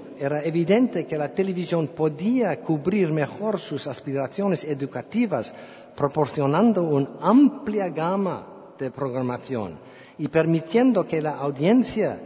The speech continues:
decidiera lo que quería ver, el que no quería ver.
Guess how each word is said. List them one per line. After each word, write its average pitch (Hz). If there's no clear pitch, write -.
decidiera 147
lo 151
que 139
quería 165
ver, 151
el 127
que 147
no 180
quería 131
ver. 104